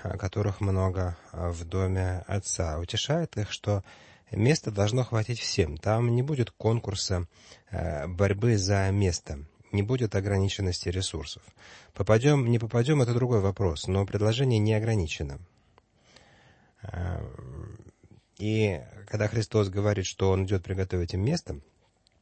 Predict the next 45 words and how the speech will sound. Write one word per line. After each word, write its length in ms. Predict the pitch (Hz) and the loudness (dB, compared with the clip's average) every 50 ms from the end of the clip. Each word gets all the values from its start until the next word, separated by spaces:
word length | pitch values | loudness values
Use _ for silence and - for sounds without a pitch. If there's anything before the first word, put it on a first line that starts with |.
| _ _ _ _ - | _ _ _ _ -2
это 180 | - 104 - 107 | -2 4 4 4
очень 240 | 104 - - 107 | 4 4 2 0
утешает, 420 | 104 101 104 101 - 151 151 147 - | 2 2 0 -2 -2 -2 -2 -2 -2
потому 300 | - 101 107 104 113 110 | -2 0 0 2 2 0
что 140 | - - 101 | 0 0 -2
ученики 520 | 104 - 110 110 110 104 - - 131 131 - - - - - _ | -2 -2 0 0 0 0 0 -4 -4 -4 -6 -10 -20 -20 -20 _
и 60 | _ 104 | _ -2
сами 280 | - - 156 143 120 | 2 4 4 6 6
не 140 | 110 117 117 | 6 6 6
были 200 | 110 107 101 104 | 6 6 4 4
очень 340 | 107 107 113 110 - 117 104 | 4 2 2 0 0 0 0
уж 100 | 101 - - | 0 0 0
совершенными 580 | - 104 101 101 - 113 101 98 92 92 90 | 0 0 -2 0 0 0 0 2 2 0 0
людьми, 480 | 87 92 90 82 80 76 71 69 - - - - - - _ _ | 0 -2 -4 -4 -6 -8 -8 -8 -12 -14 -18 -20 -20 -20 _ _
и 120 | - 104 | 0 0
вера 260 | 104 120 151 156 - | 4 4 4 4 4
их 120 | 127 - - | 2 2 2
не 80 | 117 | 0
была 300 | 113 107 113 113 113 113 | 2 4 4 6 6 6
очень 240 | 110 110 - - 107 | 4 2 2 0 0
уж 120 | 101 98 - | 0 0 0
совершенной 500 | - 117 110 107 - - 113 101 95 90 | 0 0 0 0 2 0 2 2 2 2
на 140 | 90 92 | 0 -2
тот 200 | 90 90 90 - | -2 -4 -6 -4
момент. 400 | - 90 82 78 71 67 65 - _ _ - - - _ _ | -2 -4 -4 -4 -6 -8 -10 -16 _ _ -20 -20 -20 _ _
И 80 | - 101 | -6 -6
все 160 | 95 - 151 | -2 0 0
же 80 | 131 113 | 0 0
Христос 420 | - 104 101 - - 117 - - | -2 -2 -8 -2 -2 -2 -2 -2
обещает 480 | 101 90 92 - - - 104 98 - - | -4 -4 -4 -4 -2 0 0 0 0 0
им 140 | 95 95 | -2 0
небо, 300 | 92 87 87 78 71 73 | 2 2 0 0 -2 -6
просто 320 | - - - 113 - - 95 | -8 -4 -4 -4 -2 -2 -2
за 100 | 98 95 | -2 -2
то, 140 | - - 120 | -2 -2 -4
что 180 | - - 98 | -2 -2 0
они 160 | 92 90 92 | 0 2 2
Его 240 | 92 90 82 82 82 | 0 0 -2 -2 -4
ученики. 640 | 82 82 - - 82 82 80 - - - 71 71 73 _ _ _ _ _ _ _ _ - _ _ _ _ _ _ - _ | -4 -4 -4 -4 -4 -6 -6 -6 -8 -12 -14 -14 -14 _ _ _ _ _ _ _ _ -20 _ _ _ _ _ _ -14 _
Ну, 320 | 117 127 139 131 101 71 - - _ _ _ _ _ _ _ | 0 2 2 2 2 -2 -10 -18 _ _ _ _ _ _ _
на 220 | - 73 98 113 120 | -10 -2 0 0 4
том 240 | - 113 110 95 85 | 4 4 4 4 2
вот, 160 | 80 87 - - - - - | 0 -4 -6 -8 -18 -20 -16
с 260 | - - - - - | -10 -6 -6 -6 -6
тем, 400 | - - - 135 147 131 104 90 | -6 -2 4 6 6 6 4 -2